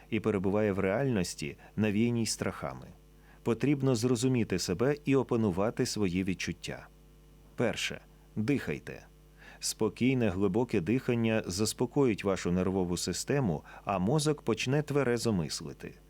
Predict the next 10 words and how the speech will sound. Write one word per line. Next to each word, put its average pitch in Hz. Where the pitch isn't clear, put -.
Коли 110
дихання 104
нерівномірне 92
і 80
важко 92
зосередитись, 95
зробіть 104
кілька 113
ковтків 87
води. 85